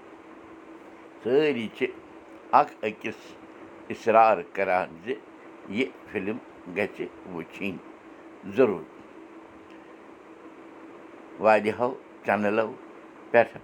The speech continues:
آو بحث کَرنہٕ اَتھ فلمہِ مُتعلق۔ موبایلو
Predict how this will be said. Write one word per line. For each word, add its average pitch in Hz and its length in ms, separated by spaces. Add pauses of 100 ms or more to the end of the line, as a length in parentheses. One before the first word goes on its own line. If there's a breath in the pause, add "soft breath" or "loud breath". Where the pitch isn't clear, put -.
(100)
آو 98 320 (600)
بحث 117 640 (180)
کَرنہٕ 98 420 (760)
اَتھ 135 340 (180)
فلمہِ 95 340 (400)
مُتعلق۔ 90 500 (840 loud breath)
موبایلو 95 600